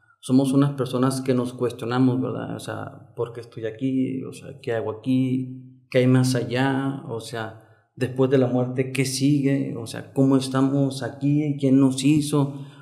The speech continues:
O sea, el hombre es un ser espiritual porque así estamos diseñados, ¿no? O sea, nuestro creador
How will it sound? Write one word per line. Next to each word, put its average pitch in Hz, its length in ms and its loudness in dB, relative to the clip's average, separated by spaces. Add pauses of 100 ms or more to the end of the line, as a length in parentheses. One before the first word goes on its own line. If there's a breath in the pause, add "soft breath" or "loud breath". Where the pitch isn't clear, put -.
O 135 100 0
sea, 143 120 6
el 143 80 8
hombre 151 260 6
es 160 100 0
un 160 180 2
ser 151 160 4
espiritual 127 600 2
porque 135 260 0
así 117 160 -4
estamos 139 340 2
diseñados, 139 480 0
¿no? 135 240 -2
O 113 60 -8
sea, 107 200 -8
nuestro 110 480 -8
creador 120 480 -2